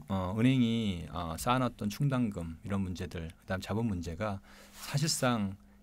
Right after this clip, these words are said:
예, 크게 의미를 두기가 어려운 상황이 될 수 있다는 겁니다. 무슨 얘기냐면 은행의 위험을 얘기할 때 이제,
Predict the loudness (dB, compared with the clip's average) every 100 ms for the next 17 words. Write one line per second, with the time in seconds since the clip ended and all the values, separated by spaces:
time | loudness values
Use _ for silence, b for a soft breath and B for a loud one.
0 | -10 -8 -2 0 2 2 4 4 2 0
1 | -6 -8 -12 -16 -6 -2 0 2 2 0
2 | -4 -4 -4 -2 -4 -8 -8 -8 -6 -8
3 | -10 -12 -16 b b b b -4 6 8
4 | 8 4 2 2 0 -2 b b -20 0
5 | 6 8 8 8 8 8 6 4 0 4
6 | 6 8 8 6 6 4 2 0 -2 0
7 | 0 -2 -4 -4 -2 -2